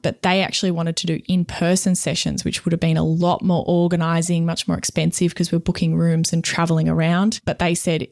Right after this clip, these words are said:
you know, people would be more comfortable in an in-person training environment. And we talked about it. We kind of both saw the other's point of view. And what we ended up doing was actually running some hybrid sessions. So we ran a couple online that were kind of for everyone,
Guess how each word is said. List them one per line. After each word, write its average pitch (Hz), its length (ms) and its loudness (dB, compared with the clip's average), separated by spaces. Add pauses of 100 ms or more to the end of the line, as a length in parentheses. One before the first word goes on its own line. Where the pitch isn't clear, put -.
you 175 80 0
know, 165 100 -2
people 165 280 0
would 160 60 0
be 165 100 2
more 156 180 0
comfortable 175 600 0
in - 160 0
an - 100 2
in-person 165 580 0
training 165 380 0
environment. 160 560 0 (200)
And 185 380 2 (360)
we 262 100 2
talked 240 260 0
about 226 260 0
it. 240 240 -2
We 190 120 0
kind 196 220 0
of 190 80 -2
both 185 200 0
saw 170 460 0 (300)
the 180 100 0
other's 165 540 0 (160)
point 180 240 2
of 165 100 0
view. 202 340 2
And 185 120 2
what 208 100 0
we 220 80 0
ended 185 160 0
up - 140 -6
doing 175 260 0
was 165 140 0
actually - 320 -2
running 165 400 0
some 175 240 0
hybrid 165 500 -2
sessions. - 480 -2
So - 100 -2
we 165 120 4
ran 165 400 0
a 180 60 -4
couple 196 500 0
online 180 500 2
that 185 100 0
were 165 120 -2
kind 165 240 -2
of - 40 -4
for - 140 -4
everyone, 247 580 2